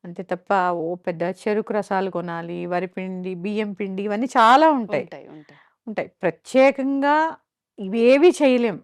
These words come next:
Speaker 2: మ్మ్.
Speaker 1: విభూది తీసుకోండి, నీటిలో కలపండి, అభిషేకం చేయండి, నుదుటన విభూతి ధరించండి.
Speaker 2: మ్మ్.
Speaker 1: ఇది చెప్పానుగా, విభూది అనే పదానికి అర్థం సంపద.
Speaker 2: అవును.
Speaker 1: విభూది ధారణ చేయడం వల్ల కూడా సంపద లభిస్తుంది.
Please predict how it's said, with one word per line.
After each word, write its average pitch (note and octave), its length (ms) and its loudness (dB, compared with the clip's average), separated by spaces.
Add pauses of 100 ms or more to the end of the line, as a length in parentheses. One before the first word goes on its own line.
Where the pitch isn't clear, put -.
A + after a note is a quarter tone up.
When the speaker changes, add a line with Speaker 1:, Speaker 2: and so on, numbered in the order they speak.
(140)
Speaker 2:
మ్మ్. F3+ 220 -14
Speaker 1:
విభూది F3+ 440 -4
తీసుకోండి, E3 600 -10 (300)
నీటిలో F#3 380 -4
కలపండి, D#3 520 -8 (600)
అభిషేకం F#3+ 640 -2
చేయండి, E3 520 -6 (440)
నుదుటన F#3 440 -8
విభూతి E3+ 400 -8
ధరించండి. D3+ 840 -16
Speaker 2:
మ్మ్. E3 200 -18 (640)
Speaker 1:
ఇది E3+ 540 -6 (260)
చెప్పానుగా, G#3 460 -4
విభూది F#3+ 560 -4
అనే G#3 280 -6 (280)
పదానికి G3 460 2
అర్థం F3+ 360 -2
సంపద. E3 420 -8
Speaker 2:
అవును. E3 460 -16
Speaker 1:
విభూది G#3+ 500 2
ధారణ A#3+ 340 4 (160)
చేయడం G3 380 0
వల్ల E3+ 240 -4
కూడా E3+ 280 -6
సంపద D#3+ 400 -8
లభిస్తుంది. - 840 -14